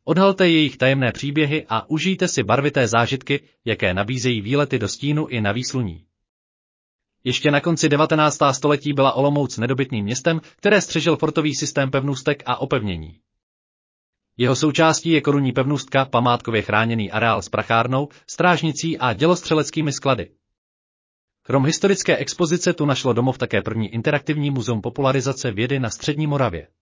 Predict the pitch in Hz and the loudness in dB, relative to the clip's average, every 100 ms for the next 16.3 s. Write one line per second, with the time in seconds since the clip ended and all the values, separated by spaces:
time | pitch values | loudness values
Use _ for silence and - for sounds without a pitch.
0 | _ _ _ _ _ _ _ _ _ _ | _ _ _ _ _ _ _ _ _ _
1 | _ - 147 190 190 - 160 170 165 160 | _ 0 4 4 2 0 2 4 4 4
2 | 131 143 147 135 - 127 135 117 110 117 | 2 2 2 0 -2 -2 0 0 0 -2
3 | 113 123 127 117 101 107 98 - 98 90 | 0 2 2 0 -2 -2 -2 -2 -2 -4
4 | - 110 107 101 - - _ 123 156 202 | -4 -4 -2 -4 -6 -18 _ 0 2 2
5 | 196 190 156 - - 175 180 190 - 131 | 4 4 2 -2 -2 0 0 0 0 0
6 | 117 135 139 127 113 120 - 92 95 117 | 0 0 0 -2 -4 -6 -4 -4 -2 -2
7 | 135 - - 110 127 156 - 101 120 127 | -4 -6 -6 -2 0 -2 -2 -4 -2 -2
8 | 147 _ - 135 175 160 156 135 131 110 | -2 _ -6 -4 -2 -2 -2 -2 0 0
9 | 120 - 113 92 127 147 151 - 107 107 | 0 0 0 0 0 0 0 0 -2 0
10 | 135 175 160 156 139 123 135 131 120 98 | 0 2 2 2 0 0 2 2 2 0
11 | 87 73 - _ _ _ _ _ _ _ | -4 -10 -20 _ _ _ _ _ _ _
12 | _ _ _ _ _ 139 131 165 160 156 | _ _ _ _ _ -2 2 4 6 4
13 | 147 143 143 127 113 120 117 131 - - | 4 2 2 2 2 2 0 -2 -6 -2
14 | 117 110 104 92 107 104 - 92 - 113 | 0 0 -2 -2 -2 -4 -8 -10 -4 -4
15 | 120 147 147 - 123 117 120 117 160 143 | -2 -6 -8 -2 0 0 -4 0 0 2
16 | 131 139 | 0 -2